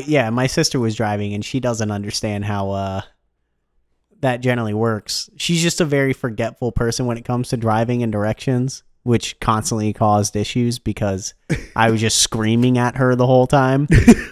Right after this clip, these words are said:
Speaker 1: Uh,
Speaker 2: Left!
Speaker 1: <laughs> Like, uh, but I think at one point Ian was like, "Hey, like, can you stop at the next rest stop?"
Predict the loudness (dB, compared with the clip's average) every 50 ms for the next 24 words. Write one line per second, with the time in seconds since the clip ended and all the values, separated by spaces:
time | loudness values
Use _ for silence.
0 | -16 _ -12 -8 -4 2 4 8 10 10 10 10 10 8 4 2 0 -2 -2 -4
1 | -4 -12 -14 -8 0 4 4 6 6 6 6 6 6 8 8 8 6 6 4 -6
2 | -12 -14 _ _ _ _ -8 -8 -6 -4 -2 -2 -2 -4 -4 -10 -6 0 2 4
3 | 4 4 2 2 4 4 4 4 4 2 2 0 0 2 2 2 0 2 2 2
4 | 2 2 2 2 0 0 0 0 -2 -4 -2 -2 -2 0 2 2 2 0 0 0
5 | 0 2 4 4 4 4 4 2 0 -2 -4 -4 -2 -2 -2 -2 -4 -4 -4 -6
6 | _ _ _ _ -6 -4 -4 -4 -6 -6 -6 -6 -6 -6 -6 -6 -4 -4 -4 -4
7 | -6 -8